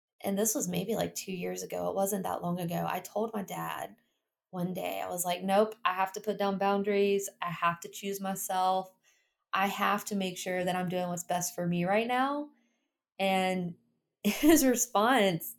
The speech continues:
again, in a sense, his own story, his own past, his own trauma, his response was, "So make sure you don't go too far to the other direction." And, like, I took that very seriously. I was like, "Oh, shit,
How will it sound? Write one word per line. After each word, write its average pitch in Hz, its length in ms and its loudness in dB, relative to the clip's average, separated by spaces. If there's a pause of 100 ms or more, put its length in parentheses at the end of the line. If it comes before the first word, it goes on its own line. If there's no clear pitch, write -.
(140)
again, 214 420 4
in 190 160 -2
a 185 100 2
sense, 180 300 -2
his 180 160 -4
own 180 160 0
story, 170 360 -2
his 175 160 -2
own 175 180 0
past, 170 340 0
his 170 100 -6
own 170 160 -2
trauma, 185 540 -2 (1200)
his 247 180 2
response 262 520 2
was, 190 220 4
"So 196 60 0
make 202 300 2
sure 240 140 0
you 220 140 4
don't 190 200 2
go 185 120 4
too 190 220 -2
far 180 240 4
to 175 100 -2
the 160 140 4
other 160 160 0
direction." - 680 -6 (1040)
And, 175 140 0
like, 170 140 2
I 240 80 -2
took 269 220 2
that 160 160 4
very 160 220 6
seriously. 185 640 0
I - 100 -6
was 175 160 -6
like, - 220 -6
"Oh, 247 220 8
shit, 175 480 6